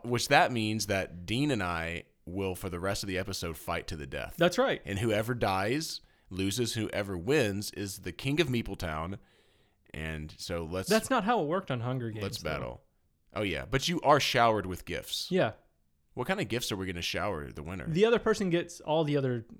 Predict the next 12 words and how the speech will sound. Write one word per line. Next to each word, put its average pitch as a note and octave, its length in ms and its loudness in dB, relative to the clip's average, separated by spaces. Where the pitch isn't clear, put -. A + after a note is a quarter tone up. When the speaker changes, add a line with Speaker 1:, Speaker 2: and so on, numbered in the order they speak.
Speaker 2:
collection C3 360 -2
of G#2+ 100 -6
board A2+ 200 0
games G#2 260 -6
from A#2 160 -10
the G#2 80 -8
other G2+ 100 -8
person. - 400 -12
Speaker 1:
Could - 160 -2
you C4+ 80 -2
kill C3 200 -2
somebody? F#3 440 -6